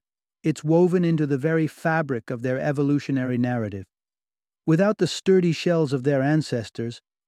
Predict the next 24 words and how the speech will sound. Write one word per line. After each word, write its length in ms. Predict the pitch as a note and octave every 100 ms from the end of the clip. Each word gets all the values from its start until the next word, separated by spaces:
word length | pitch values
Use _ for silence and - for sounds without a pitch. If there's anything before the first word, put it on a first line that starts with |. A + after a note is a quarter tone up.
| -
octopuses 720 | F3+ - D3 - A#2+ C3 B2
are 80 | B2+
relatively 560 | C#3 D#3+ D3+ D3+ C#3+
exposed, 680 | C#3 - - E3+ D3 A2+ - _ _ _ -
relying 480 | C#3 C#3+ D#3 D#3 D3+
on 100 | C#3
their 140 | C3
mastery 520 | B2+ C#3+ D3+ - C#3+
of 140 | C3 -
camouflage 680 | D#3+ D#3 C3+ C3+ B2 A#2+ A2
to 120 | C#3
evade 360 | B2 C3+ C#3 B2+
the 80 |
keen 340 | - - D3+ C#3+
eyes 400 | C3+ C3+ B2+ A2+
of 140 | G#2+
predators. 560 | - E3 C3+ A2 A2+ - _ _ _ _ _ -
But 140 | F#3
even 300 | B3 B3+ G#3+
this 200 | G#3 F#3+
ingenuity 640 | F3+ D#3+ C3+ C#3 C#3+ B2 A#2
has 200 | B2 A2+
its 180 | A2 -
limits. 520 | C3 A2 - -